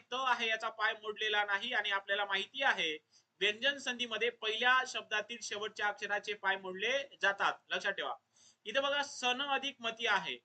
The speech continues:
तर असा त्याचा काही अर्थ होत नाही. पर्याय क्रमांक एक त्याचा योग्य विग्रह दिसतो. "सत" अधिक "मती" बरोबर काय होते, विद्यार्थी मित्रांनो? सन्मती. काय होते? सन्मती, बरोबर आहे? आणि हा एक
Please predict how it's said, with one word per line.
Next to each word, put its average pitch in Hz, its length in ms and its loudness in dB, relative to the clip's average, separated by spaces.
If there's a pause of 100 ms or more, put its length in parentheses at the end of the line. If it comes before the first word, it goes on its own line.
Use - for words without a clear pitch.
(140)
तर 190 140 -2
असा 247 220 -2
त्याचा 247 220 -4
काही 240 200 2
अर्थ 226 240 -2
होत 208 240 -6
नाही. 196 240 0 (440)
पर्याय 254 320 6
क्रमांक 247 440 -2
एक 240 260 -2
त्याचा 240 240 -2
योग्य 220 340 -2
विग्रह 220 280 -4
दिसतो. 202 320 -8
"सत" 247 360 -6
अधिक 247 360 0 (100)
"मती" 240 260 -4
बरोबर 233 320 -4
काय 220 180 2
होते, 214 180 -4
विद्यार्थी 202 360 -4
मित्रांनो? 196 360 -4
सन्मती. 208 720 -8
काय 185 140 2
होते? 214 240 -2 (520)
सन्मती, 214 520 -2 (240)
बरोबर 226 280 -2
आहे? 240 200 2 (460)
आणि 185 220 2
हा 208 200 4
एक 208 220 0